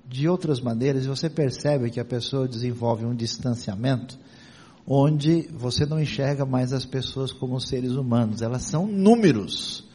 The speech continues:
contabilidade. Não existe gente, existe cliente. Por trás do cliente tem dinheiro. A pessoa deixa de ser humana. Não existe irmão, existe fiel que vai fazer a máquina movimentar.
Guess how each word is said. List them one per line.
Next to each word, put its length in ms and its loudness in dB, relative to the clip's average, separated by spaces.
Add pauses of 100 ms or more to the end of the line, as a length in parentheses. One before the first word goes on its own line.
(480)
contabilidade. 1200 -6 (1400)
Não 100 -2
existe 360 2
gente, 380 -2
existe 300 -4
cliente. 1160 -6 (560)
Por 100 -6
trás 220 0
do 100 2
cliente 440 -2
tem 200 -2
dinheiro. 760 -2 (440)
A 40 -12
pessoa 240 0
deixa 240 0
de 120 -6
ser 100 -6
humana. 540 -6 (800)
Não 120 2
existe 540 6
irmão, 560 4 (520)
existe 340 0
fiel 560 4
que 120 -6
vai 140 0
fazer 300 0
a 40 2
máquina 440 -2
movimentar. 720 -4